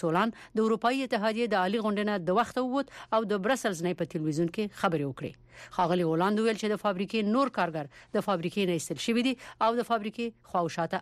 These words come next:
امنیت ټینګ شوی دی. فرانسې نن د جمعې په ورځ د حملې د رپورټ نه لږ وروسته د تروریزم تحقیق پیل کړی دی. د فرانسې د کورنیو چارو وزیر برنارد کاژنف دغه پیښه یو ناوړه جنایت وباله او ویل چې خطر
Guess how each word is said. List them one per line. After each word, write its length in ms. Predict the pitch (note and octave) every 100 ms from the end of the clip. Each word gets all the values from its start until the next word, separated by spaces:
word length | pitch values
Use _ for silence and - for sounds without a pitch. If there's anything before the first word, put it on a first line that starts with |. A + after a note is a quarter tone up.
| -
امنیت 280 | D3+ D3+ -
ټینګ 180 | D#3+ -
شوی 160 | D3+ B2+
دی. 80 | - - - - - -
فرانسې 420 | A3+ A#3 C4+ C4+
نن 160 | B3+
د 80 | A#3 A3+
جمعې 180 | A#3+
په 80 | A#3+
ورځ 180 | A3+ G3+
د 60 | F3+
حملې 200 | G3 G3 G#3+
د 80 | F#3
رپورټ 340 | F3 G#3 G3 F#3
نه 40 | F#3
لږ 140 | C4 A#3
وروسته 240 | C4 - C#4+ C#4 - - A#3+
د 100 | G#3+
تروریزم 480 | F3 E3+ F3 G#3+ G#3+ B3
تحقیق 400 | G#3 - B3 -
پیل 160 | D3 C3+ C3+
کړی 120 | B2+
دی. 80 | - - - - - -
د 140 | A3+
فرانسې 340 | A3 A3 B3+ A#3
د 100 | A#3
کورنیو 360 | A3+ A#3 A#3 -
چارو 180 | G#3 G#3 G3
وزیر 260 | G#3+ A#3+ A3
برنارد 480 | G#3 F#3+ A3+ A#3 -
کاژنف 420 | F#3 E3 A#3 B3 - - G#3
دغه 180 | F#3+ -
پیښه 240 | A3+ A3 A3 G#3+ _ - F#3+
یو 80 | F#3 F3
ناوړه 360 | F3 G#3 G3 F3
جنایت 360 | E3 F#3+ G3+
وباله 260 | G3 G3+ G3+ - -
او 120 | G3 G3
ویل 320 | A3+ A3+ A3+
چې 220 | - G3
خطر 340 | E3+ G#3+ G3